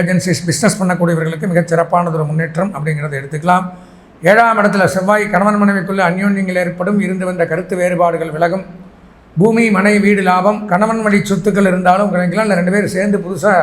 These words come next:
ஏதாவது ஒரு சொத்து வாங்கக்கூடிய அமைப்பு அப்படிங்கிறது ஏற்படும். ஏழாம் இடம்ங்கிறது கலத்திரஸ்தானம்,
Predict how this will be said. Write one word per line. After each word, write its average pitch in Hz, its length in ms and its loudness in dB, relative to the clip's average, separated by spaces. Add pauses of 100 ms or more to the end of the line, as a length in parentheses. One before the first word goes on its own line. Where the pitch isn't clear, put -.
(420)
ஏதாவது 202 280 2
ஒரு 185 100 -2
சொத்து 190 340 0
வாங்கக்கூடிய 190 340 -2
அமைப்பு 175 300 -2
அப்படிங்கிறது 160 440 -2
ஏற்படும். 127 340 -4 (140)
ஏழாம் 180 300 2
இடம்ங்கிறது 175 340 -2
கலத்திரஸ்தானம், 175 680 -4